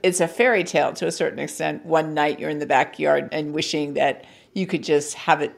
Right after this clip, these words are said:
sent to you, the recipe and everything. And then the next day he says, "We're doing that," and how it works.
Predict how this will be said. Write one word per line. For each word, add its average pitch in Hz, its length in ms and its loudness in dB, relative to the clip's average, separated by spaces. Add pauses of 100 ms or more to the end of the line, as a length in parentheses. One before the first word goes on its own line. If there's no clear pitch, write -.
(600)
sent - 400 0
to - 140 -6
you, 143 400 -6
the 151 100 -6
recipe 143 400 0
and 131 100 -4
everything. 131 520 -4
And 147 140 -6
then 143 160 -6
the 143 80 -6
next 147 240 -4
day 147 160 2
he 151 140 -6
says, 147 400 0 (320)
"We're 170 180 2
doing 165 400 0
that," 135 380 0 (500)
and 147 400 4
how 165 300 6
it - 60 2
works. 156 280 2